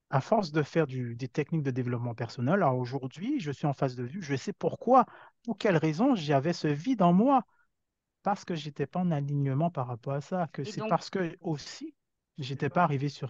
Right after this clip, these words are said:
Speaker 1: sur Terre pour, euh, simplement, euh, faire un métier juste pour payer les factures, quoi. J'avais une mission au-delà de ça.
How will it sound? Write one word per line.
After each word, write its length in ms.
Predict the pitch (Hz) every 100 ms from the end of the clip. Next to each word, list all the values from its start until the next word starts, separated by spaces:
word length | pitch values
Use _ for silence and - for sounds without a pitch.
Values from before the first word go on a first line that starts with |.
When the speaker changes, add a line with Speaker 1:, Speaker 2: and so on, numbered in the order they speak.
| -
Speaker 1:
sur 280 | - 147 -
Terre 260 | 220 247 -
pour, 340 | - 226 160
euh, 120 | 131 113 - - _ _ _ _
simplement, 800 | - 151 - 139 139 190 202 160
euh, 840 | 127 120 117 135 143 143 147 151 147
faire 360 | - - 175
un 80 | 147
métier 400 | 143 131 - 190
juste 240 | 143 -
pour 180 | 127 139
payer 280 | - 131 143
les 100 | 139
factures, 480 | - 147 - 175 -
quoi. 180 | 123 110 _ -
J'avais 260 | 135 139
une 80 | 156
mission 420 | 151 - 196 196 _
au-delà 460 | 214 165 160 160 160
de 40 |
ça. 280 | - 160